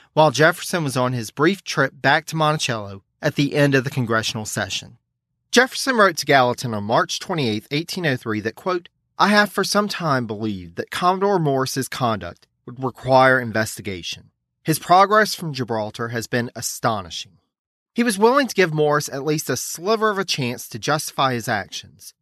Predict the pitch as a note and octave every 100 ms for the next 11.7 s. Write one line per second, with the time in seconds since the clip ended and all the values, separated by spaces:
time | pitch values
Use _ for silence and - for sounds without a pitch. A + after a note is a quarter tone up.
0 | _ - F3+ F#3 F#3 - G3+ G#3+ G3+ F#3
1 | D3 C#3+ C#3 C3 D3 C#3 - F3+ F3 -
2 | _ _ - F3 F3+ F#3+ G#3+ F#3+ E3 D3+
3 | C3 D#3+ G#3+ G#3 G3+ F#3 D#3+ C3+ A2+ B2+
4 | A2+ A2+ - C3 A2+ A#2+ F#2 E2 E2+ _
5 | _ _ - E3 F#3+ A#2+ F#2+ F#2+ - C3+
6 | C3+ D3 C3+ - - - E3 F#3+ - D#3
7 | D#3+ E3 - A#2+ G2+ - F#2 F#2 A2 -
8 | C3+ D#3 D3+ F#3 F3 D#3+ C#3+ A2 F#2+ -
9 | G2+ F#2+ _ _ - C3+ - C#3 - C#3+
10 | D3 C3 D#3 - - A2 A2 G#2+ G#2+ -
11 | A#2 G2+ F2 D#2 C#2 C#2+